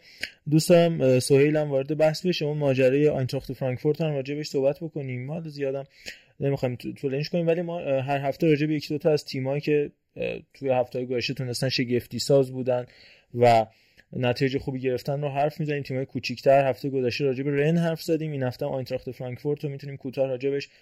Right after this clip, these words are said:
صحبت بکنیم. آینتراختی که تو آخرین بازی که توی بوندسلیگا برگزار شد براش، تونستش بایرن رو توی آلیانز آرنا شکست بده. البته آخرین بازی، اه، آقای کوواچ هم با برد پنج گله فرانکفورت همراه بود.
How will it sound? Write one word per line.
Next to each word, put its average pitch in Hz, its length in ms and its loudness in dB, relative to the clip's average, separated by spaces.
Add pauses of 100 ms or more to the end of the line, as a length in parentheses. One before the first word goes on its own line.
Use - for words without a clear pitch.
(220)
صحبت 143 440 2
بکنیم. 165 280 -6
آینتراختی 139 440 -8
که 151 100 -6
تو 139 140 6
آخرین 131 340 4
بازی 123 240 -2
که 139 120 -8
توی 131 180 -6
بوندسلیگا 123 540 0
برگزار 120 420 4
شد 127 180 -6
براش، 123 480 2 (360)
تونستش 135 380 0
بایرن 135 440 8
رو 147 200 2
توی 139 360 -4 (500)
آلیانز 127 540 4
آرنا 127 360 0
شکست 143 600 -4 (180)
بده. 185 380 2 (560)
البته 135 560 4
آخرین 131 400 0
بازی، 123 400 2
اه، 147 220 4 (480)
آقای 123 220 0
کوواچ 131 420 -2
هم 151 220 -2 (120)
با 120 260 0 (420)
برد 127 220 4
پنج 120 400 -2
گله 117 180 0
فرانکفورت 120 500 -6
همراه 110 240 -6
بود. 107 180 -14